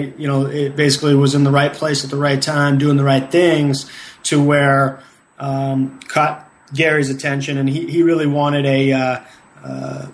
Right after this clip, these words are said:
he wanted a strength coach, somebody who was running his weight room, to have a perspective of a physical therapist. So, uh, so the rest is, is kinda history, and I've, I've been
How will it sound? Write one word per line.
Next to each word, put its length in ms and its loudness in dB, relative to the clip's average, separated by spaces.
he 120 0
wanted 500 2
a 80 -4
strength 400 -2
coach, 320 0
somebody 260 2
who 100 4
was 140 2
running 320 0
his 180 0
weight 280 0
room, 280 0
to 120 -2
have 540 -2
a 420 2
perspective 500 -4
of 140 -2
a 40 -12
physical 340 -4
therapist. 680 -6
So, 360 2
uh, 600 0
so 460 0
the 80 0
rest 260 2
is, 260 -4
is 120 -6
kinda 240 -2
history, 340 -2
and 80 0
I've, 220 -2
I've 180 -6
been 440 0